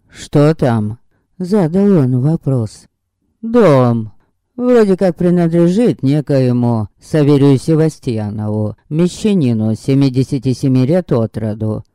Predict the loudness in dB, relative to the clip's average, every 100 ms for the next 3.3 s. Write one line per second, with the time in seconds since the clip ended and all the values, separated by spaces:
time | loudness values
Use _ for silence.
0 | _ -4 0 0 0 -2 -2 -2 0 0
1 | 0 0 0 0 -2 -4 -6 -8 -8 -8
2 | -2 0 2 2 0 -4 -6 -6 -12 -14
3 | -14 -12 -12